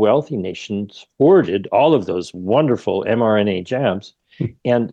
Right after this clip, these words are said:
Speaker 1: they want to have an international agreement to have investment come from the wealthier nations into the relatively poor nations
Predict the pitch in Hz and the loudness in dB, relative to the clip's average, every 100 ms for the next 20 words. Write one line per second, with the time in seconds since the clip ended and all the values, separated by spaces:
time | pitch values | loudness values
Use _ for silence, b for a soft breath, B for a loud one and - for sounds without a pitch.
0 | _ _ - 127 127 110 127 165 143 147 | _ _ 0 2 2 0 0 0 0 0
1 | 127 107 - 143 - 165 135 123 - 160 | 0 -2 -2 -6 -4 -4 -2 -4 -6 -8
2 | 135 - 110 - 156 120 90 87 _ _ | -8 -8 -10 -4 -2 0 -2 -10 _ _
3 | _ _ _ _ - - 127 - 143 143 | _ _ _ _ -10 -4 -4 -2 0 0
4 | 120 - 110 101 98 135 170 - 165 123 | -2 -6 -6 -4 0 2 2 -2 -8 -8
5 | - - 185 147 98 110 - 107 107 101 | -12 -8 -2 0 -2 -6 -10 -6 -4 -2
6 | 127 151 160 113 95 92 - 135 143 117 | -2 -2 -4 -4 -4 -8 -10 -12 -8 -6
7 | 123 - 127 123 - 110 110 - 113 110 | -6 -6 -2 -2 0 0 0 -2 -4 -4
8 | 110 - - 147 87 - 110 117 - | -6 -4 -2 -2 -6 -10 -12 -14 -16